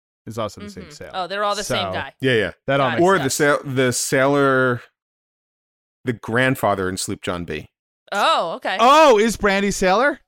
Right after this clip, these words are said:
Speaker 1: Okay.
Speaker 3: I think
Speaker 2: Okay.
Speaker 3: so.
Speaker 1: I like
Speaker 2: Okay.
Speaker 1: that.
Speaker 3: I think so.
Speaker 1: Okay,
Speaker 2: Yeah.
Speaker 1: so now we're now
Speaker 3: And that's why the father, Sloop John B's, the narrator's
Speaker 1: <laughs>
Speaker 3: father, isn't around.
Speaker 1: Sure.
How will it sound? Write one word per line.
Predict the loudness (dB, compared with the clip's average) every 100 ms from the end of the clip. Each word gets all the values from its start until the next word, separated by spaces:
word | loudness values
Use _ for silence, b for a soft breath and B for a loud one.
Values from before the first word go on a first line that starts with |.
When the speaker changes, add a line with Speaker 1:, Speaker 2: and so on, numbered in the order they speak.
| -4
Speaker 1:
Okay. | -2 0 0 2
Speaker 3:
I | 0
think | 0
Speaker 2:
Okay. | 0
Speaker 3:
so. | 0
Speaker 1:
I | 2
like | 2 0
Speaker 2:
Okay. | 0
Speaker 1:
that. | 0 0
Speaker 3:
I |
think | -4
so. | -4 -4 -2
Speaker 1:
Okay, | -2 0
Speaker 2:
Yeah. | 0
Speaker 1:
so | 0
now | 4 4
we're | 4 0
now | 2 2 4
Speaker 3:
And | 2
that's | 2 0 -2
why | 2 2 4 2
the | 2 -2
father, | -2 0 2 2 2 2 2 -2 _ _ _ _ -10
Sloop | -2 -2
John | 2 0 4
B's, | 2 2 -4 _ -4
the | 0
narrator's | 2 2 2 2 2 0
Speaker 1:
<laughs> | -2
Speaker 3:
father, | 0 2 4 4 2
isn't | 2 2 0
around. | 0 0 2 2 0 0
Speaker 1:
Sure. | -2 -2